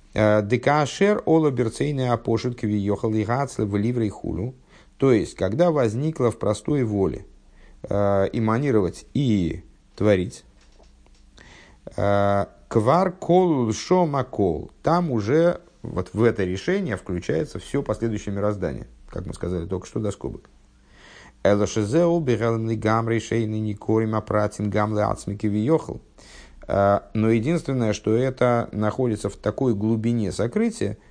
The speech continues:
в такой полноте, вернее, сокрытия, легамрей, э, что с-, не ощущается, не у-, не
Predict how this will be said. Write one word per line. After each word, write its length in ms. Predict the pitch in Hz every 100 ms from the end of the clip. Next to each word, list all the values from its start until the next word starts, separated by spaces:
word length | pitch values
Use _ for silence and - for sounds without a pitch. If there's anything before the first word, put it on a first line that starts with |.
| -
в 60 |
такой 260 | - 110 180
полноте, 480 | 180 117 117 - 95
вернее, 240 | 80 78
сокрытия, 520 | - 87 90 82 - - - - -
легамрей, 480 | 98 90 82 - - - - - - - -
э, 540 | - 98 101 101 101 95
что 540 | - - 117 117 117
с-, 160 | 117 107
не 240 | 110 127
ощущается, 1000 | 123 - 123 - 175 196 160 - 82 85 -
не 200 | 101 120
у-, 140 | 123
не 300 | - 117 127